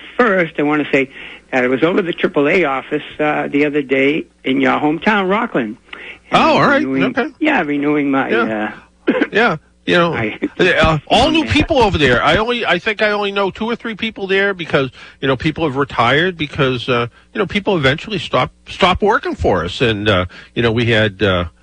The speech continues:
Speaker 2: you know, we had, uh, a couple of folks there, and, and even in a couple of our other offices, it's everybody who's around my age seems to be, seems to be
Speaker 1: Yeah.
Speaker 2: hanging it up. So
Speaker 1: Well,
Speaker 2: I'm not quite
Speaker 1: think
Speaker 2: ready
Speaker 1: about
Speaker 2: yet.
Speaker 1: it. <laughs> But,
Speaker 2: Yeah.
Speaker 1: uh, you know, everybody in there is very nice. You know, you go there, it's,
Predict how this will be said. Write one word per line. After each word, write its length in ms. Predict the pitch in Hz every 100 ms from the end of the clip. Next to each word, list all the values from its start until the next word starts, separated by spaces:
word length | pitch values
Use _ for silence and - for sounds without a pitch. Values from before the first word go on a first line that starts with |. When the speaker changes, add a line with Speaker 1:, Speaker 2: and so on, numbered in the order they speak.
| _ _ -
Speaker 2:
you 100 | 98
know, 100 | 101
we 80 | 104
had, 240 | 104 101
uh, 320 | 95 90 87 -
a 200 | 90 92 -
couple 200 | - 113
of 60 | 113
folks 260 | 127 113 -
there, 280 | 123 180 123
and, 100 | 110 -
and 180 | 131 139
even 460 | 147 165 185 165 170
in 160 | 147
a 60 | 143
couple 260 | 165 151 165
of 100 | 147
our 120 | 143
other 280 | 185 185 107
offices, 440 | 95 - 98 95
it's 160 | 101 160
everybody 480 | 185 294 277 233
who's 180 | 185 190
around 320 | 165 156 175 170
my 140 | 165
age 420 | 160 180 165 -
seems 220 | 131 117
to 80 | -
be, 260 | 113 113 110 - - -
seems 300 | - 147 135
to 80 | 143
be 60 |
Speaker 1:
Yeah. 80 | 156
Speaker 2:
hanging 240 | 143 151 135
it 120 | 120
up. 280 | 139 - -
So 320 | - 80 - _ _ _
Speaker 1:
Well, 100 | 123
Speaker 2:
I'm 60 | 120
not 140 | 127
quite 140 | - 139
Speaker 1:
think 160 | 123 123
Speaker 2:
ready 40 |
Speaker 1:
about 340 | 117 107 110 -
Speaker 2:
yet. 200 | - 247
Speaker 1:
it. 60 | -
<laughs> 60 | - - -
But, 140 | 123
Speaker 2:
Yeah. 200 | 147 143
Speaker 1:
uh, 20 |
you 160 | 156 170
know, 80 | 180
everybody 480 | 196 277 202 185 165
in 80 |
there 160 | 165 123
is 60 | 107
very 240 | 131 117
nice. 260 | 110 104 - -
You 80 | 156
know, 80 | 156
you 160 | 143
go 180 | 139 147
there, 200 | 123 117
it's, 100 | 117